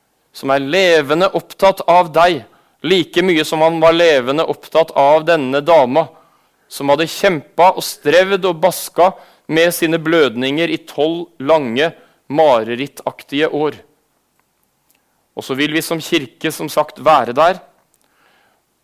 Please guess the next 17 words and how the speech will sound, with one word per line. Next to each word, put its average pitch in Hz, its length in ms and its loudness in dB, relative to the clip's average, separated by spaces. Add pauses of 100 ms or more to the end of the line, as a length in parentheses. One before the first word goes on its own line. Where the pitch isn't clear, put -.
(180)
og 127 120 -8
bruke 147 400 -2
mye 170 400 -2
ressurser, 208 540 -2 (920)
for 131 80 -6
det 147 160 0
er 156 240 2
kirkens, - 760 -4
eh, 170 220 0 (180)
høyt 220 400 -4
prioriterte 175 720 -2
kall, 202 360 -2 (1120)
å 131 120 -6
forsøke 156 480 -2
å 160 80 0
lette 165 400 -6
byrden 160 500 -4